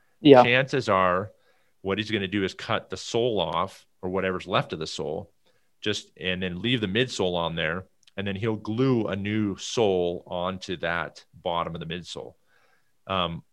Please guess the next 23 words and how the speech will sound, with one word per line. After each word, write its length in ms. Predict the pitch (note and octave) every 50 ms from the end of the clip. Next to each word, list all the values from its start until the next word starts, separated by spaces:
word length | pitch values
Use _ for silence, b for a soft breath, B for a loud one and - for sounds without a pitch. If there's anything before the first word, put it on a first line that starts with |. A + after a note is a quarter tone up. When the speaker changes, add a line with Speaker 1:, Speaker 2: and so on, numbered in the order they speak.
| _
Speaker 2:
with 220 | G2 G2 F#2 - G#2+
our, 300 | G#2+ A#2+ C3 B2+ A#2 - -
with 180 | G2 G2 -
our 160 | G#2 A2 C3
cobbler, 680 | C3 - G#2+ F#2 F2+ F2+ E2 F#2 F2+ F2+ F2+ F2 - - _ -
uh, 300 | - F#2 F2 F2 E2 E2+ F2
we 400 | F2+ G#2 G#2+ G#2+ G#2+ G#2 - - -
import 520 | G2+ G#2+ G#2 - - G2 F#2+ F#2 - -
the 120 | - F2 E2
actual 340 | E2+ F#2 F#2 - - F#2 F2+
sole 440 | - - - G2+ F#2 F#2+ F#2 F#2
and 200 | - F2 E2 D#2+ E2+ F#2+
midsole, 480 | A2 C3 C3+ A#2+ - - F#2 E2 D#2+ D#2
so 120 | - F2+
he'll 220 | D#2+ D2+ A2 A2 A2
replace 440 | G2+ F2 - - - - F#2+ - -
the 140 | - F2
entire, 640 | E2 D#2 E2+ - - - F#2+ F#2+ F#2 F2 E2+ E2+ - - _ _ _ _ _ _ _ _ _ _ _ -
basically, 340 | F#2 F2 D#2+ - E2+ D#2
bottom 440 | D#2+ D2+ - E2+ E2 E2+ E2 D2+ D2+
of 60 | D2
the 80 | D2 D#2
boot. 440 | - D#2+ D#2 D#2+ D#2 C#2+ C#2 -